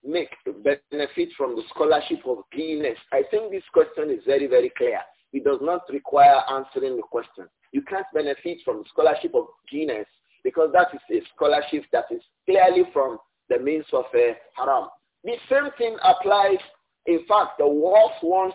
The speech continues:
are the scholarship from banks, the riba-based banks. They are worse than those Guinness.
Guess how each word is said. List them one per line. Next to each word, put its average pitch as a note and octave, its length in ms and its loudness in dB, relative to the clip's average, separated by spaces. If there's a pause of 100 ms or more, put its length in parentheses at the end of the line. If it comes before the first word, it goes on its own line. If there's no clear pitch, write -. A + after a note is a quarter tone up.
are D3 240 4
the B2+ 140 2 (140)
scholarship F#3 580 4
from D3 280 -2
banks, - 360 4 (500)
the - 180 2
riba-based E4 840 4
banks. E3+ 300 2 (340)
They E3 100 4
are E3+ 220 8
worse G3+ 340 4 (140)
than D#3+ 280 4
those F3+ 260 4 (140)
Guinness. F#3 360 -6